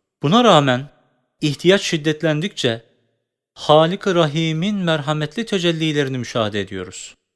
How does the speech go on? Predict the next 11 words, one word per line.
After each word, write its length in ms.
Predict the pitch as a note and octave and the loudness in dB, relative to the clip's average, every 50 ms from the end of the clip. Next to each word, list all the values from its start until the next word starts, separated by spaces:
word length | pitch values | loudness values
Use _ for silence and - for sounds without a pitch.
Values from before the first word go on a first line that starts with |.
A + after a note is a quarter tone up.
| _ _ _ _ _ _ _ _ _ _ - | _ _ _ _ _ _ _ _ _ _ -4
Kalbi 400 | - - C3 C#3+ D#3 E3 A3 A3 | 2 4 4 4 4 0 -4 -6
üstad, 380 | E3+ - - - F3+ D#3 - - - - - _ _ _ _ _ _ _ _ _ - | -6 -6 -2 -2 -2 -2 -2 -6 -14 -16 -16 _ _ _ _ _ _ _ _ _ 2
parlak 440 | - C3 A#2+ A#2+ C#3+ F3 E3+ _ - | 4 4 6 4 2 -2 -4 _ -2
bir 280 | D#3 C#3+ - A#2+ B2 | -2 -2 0 0 0
ayna, 420 | A#2 A2+ A2 G#2 A2+ B2 D3 E3 - _ _ _ _ - | 0 0 -2 -2 -4 -6 -6 -8 -12 _ _ _ _ -6
bir 100 | B2 A#2 | -6 -4
mazhar, 760 | A2+ A#2 A2 G#2+ - - - A#2 C3+ D#3+ - - - - _ _ - | -2 -2 -4 -4 -4 -4 -2 -2 -2 -2 -6 -12 -20 -20 _ _ -6
bir 100 | A#2 A2 | -6 -4
makes. 640 | A2 G#2+ G#2+ G#2 F#2+ - - G2 - - - - - _ _ _ _ _ _ _ _ _ _ - | -2 -2 -2 -2 -2 -4 -8 -8 -8 -8 -8 -10 -12 _ _ _ _ _ _ _ _ _ _ -2
Lisan-ı 460 | A#2+ A#2+ A2+ - - D3 D#3 D#3+ D3+ | -2 -2 0 2 4 4 4 2 0
üstad, 420 | B2+ - - - C3+ E3 - - | -4 -6 -4 -2 -2 -2 -2 -4